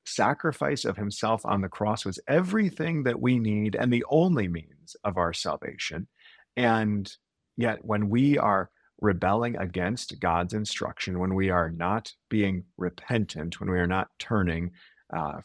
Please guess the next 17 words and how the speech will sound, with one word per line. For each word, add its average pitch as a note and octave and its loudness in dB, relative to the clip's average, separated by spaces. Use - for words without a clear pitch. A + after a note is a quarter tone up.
from A#2 2
our A2+ -4
sin, - -6
then G#2+ 4
we G#2 6
are G2 2
going G#2+ 0
in F#2+ 0
a, E2+ -2
an G2+ -2
unhealthy A2 0
direction. - -2
So, F2+ 2
uh, D2 -4
in - -6
this F2 -2
past - -4